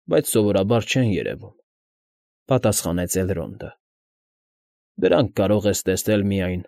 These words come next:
լուսնյակ գիշերներին, երբ լուսնի լույսը դրանց վրա է ընկնում ետևից։ Իսկ կան նաև այնպիսի խորամանկ լուսնային տառեր, որ երևում են միայն լուսնի այն փուլում, որում եղել է լուսինը,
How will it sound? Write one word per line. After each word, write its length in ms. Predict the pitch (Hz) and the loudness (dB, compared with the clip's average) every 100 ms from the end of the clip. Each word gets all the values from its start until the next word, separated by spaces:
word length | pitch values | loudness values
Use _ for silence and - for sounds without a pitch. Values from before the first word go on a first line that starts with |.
| _ | _
լուսնյակ 540 | - 117 107 101 92 92 | -4 -4 -2 -2 -2 -2
գիշերներին, 680 | 98 - 82 85 - - _ _ _ _ _ _ _ | -4 -2 -4 -6 -8 -14 _ _ _ _ _ _ _
երբ 260 | 156 151 113 | 4 4 4
լուսնի 320 | 110 - 123 | 0 2 2
լույսը 320 | 120 120 - 107 | 4 2 2 -2
դրանց 280 | 104 101 98 | 0 -2 -2
վրա 200 | 104 110 | 0 0
է 120 | 90 | 0
ընկնում 340 | 82 - 82 | -4 -8 -6
ետևից։ 520 | 82 73 80 80 - - - _ _ _ _ _ _ - | -6 -6 -8 -10 -16 -20 -20 _ _ _ _ _ _ -6
Իսկ 180 | 113 - | -2 0
կան 200 | - 123 110 | 2 4 4
նաև 300 | 104 101 101 | 2 2 0
այնպիսի 420 | 98 113 113 160 | 0 0 0 0
խորամանկ 520 | 143 92 92 95 95 | 0 -2 0 -2 -2
լուսնային 460 | 98 - 87 90 90 | -4 -4 -6 -6 -6
տառեր, 360 | 82 87 60 - _ _ _ _ _ - | -10 -10 -14 -20 _ _ _ _ _ 0
որ 140 | 202 | 4
երևում 400 | 127 107 104 127 | 6 4 4 2
են 120 | 117 107 | 2 2
միայն 360 | 101 98 98 95 _ - | 0 0 -2 -6 _ -4
լուսնի 380 | 113 - 120 117 | -2 -2 -2 0
այն 220 | 160 151 | 0 0
փուլում, 360 | - - - - _ _ _ _ 175 | -2 -8 -10 -14 _ _ _ _ 0
որում 280 | 175 156 135 | 2 4 4
եղել 360 | 120 107 101 | 4 2 2
է 40 | 101 | 0
լուսինը, 480 | 104 - 65 73 | -2 -6 -10 -12